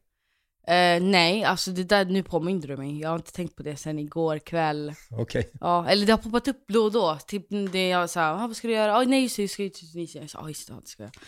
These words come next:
Speaker 1: Men jag bokade typ för det var några dagar sedan jag bokade.
Speaker 2: Okej.
Speaker 1: Ja, det var riktigt en så här sista minuten.
Speaker 2: Vad, vad ska du göra där?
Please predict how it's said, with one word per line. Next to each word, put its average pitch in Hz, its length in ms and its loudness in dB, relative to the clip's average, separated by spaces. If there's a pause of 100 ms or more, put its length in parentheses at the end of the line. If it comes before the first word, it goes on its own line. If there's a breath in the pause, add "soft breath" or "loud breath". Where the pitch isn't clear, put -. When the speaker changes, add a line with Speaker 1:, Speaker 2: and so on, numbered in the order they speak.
(220 loud breath)
Speaker 1:
Men 185 80 2
jag 190 80 2
bokade 208 340 0
typ 147 180 -12
för 143 160 -8
det - 1000 -20
var 185 40 -2
några 175 180 0
dagar 160 260 -2
sedan 147 160 -10
jag 143 100 -10
bokade. 143 400 -12 (180)
Speaker 2:
Okej. 82 220 -6 (340)
Speaker 1:
Ja, 151 220 -8 (140)
det 165 80 -12
var 165 260 -4
riktigt 160 300 -12
en 143 160 -10
så - 80 -14
här 135 80 -14
sista - 280 -18
minuten. 135 440 -16 (840)
Speaker 2:
Vad, 123 260 4
vad 123 140 4
ska - 120 0
du 113 60 6
göra 110 180 6
där? 117 200 0